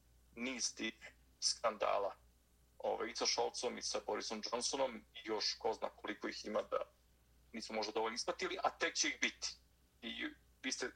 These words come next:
dobro pomenuli da mediji ne prate ove proteste koje se dešavaju, recimo u Holandiji, e, gde su ozbiljni protesti, da je čak i policija pucala u vazduh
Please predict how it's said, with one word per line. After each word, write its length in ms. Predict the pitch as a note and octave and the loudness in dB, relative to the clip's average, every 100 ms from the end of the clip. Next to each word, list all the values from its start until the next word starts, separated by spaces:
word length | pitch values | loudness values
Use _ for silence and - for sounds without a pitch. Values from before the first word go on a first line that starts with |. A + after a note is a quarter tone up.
| - - | -8 -4
dobro 280 | C3 C#3 C#3 | 0 2 2
pomenuli 460 | B2+ B2 B2 B2+ A#2+ - _ _ _ _ _ - - | 2 2 2 0 -6 -12 _ _ _ _ _ -10 2
da 140 | A#2+ | 4
mediji 320 | A#2+ D3 C3+ | 4 2 2
ne 160 | A#2+ C3 | 2 4
prate 480 | F3 - - - - - _ _ _ _ _ _ - _ B2 | 4 2 0 -4 -6 -14 _ _ _ _ _ _ -20 _ 0
ove 180 | B2 | 0
proteste 500 | - A#2 - - A2 | 2 2 2 -2 -2
koje 100 | A#2 | -2
se 80 | A2+ | -2
dešavaju, 300 | - C3+ B2+ | 2 2 4
recimo 280 | C#3 - D3 | 2 0 -2
u 80 | C#3 | 2
Holandiji, 380 | D3 D3+ D3 A2+ - _ _ _ _ - - _ - - | 2 2 0 -10 -10 _ _ _ _ -20 -20 _ -20 -10
e, 300 | A2+ A2 A2 | -4 -2 -2
gde 120 | - A#2 | -2 -2
su 200 | C3 F3 | 2 2
ozbiljni 320 | - G2+ F#2+ - | 2 -2 -4 -2
protesti, 440 | G#2+ G#2+ - - | -2 -2 -6 -6
da 120 | - | -4
je 80 | - | -2
čak 160 | - - | -2 -2
i 100 | - | -6
policija 400 | A#2 A#2+ - A#2 - | -4 -2 0 -2 -2
pucala 320 | - - A2 | -6 -4 -4
u 60 | G#2+ | 0
vazduh 300 | - - | -2 -2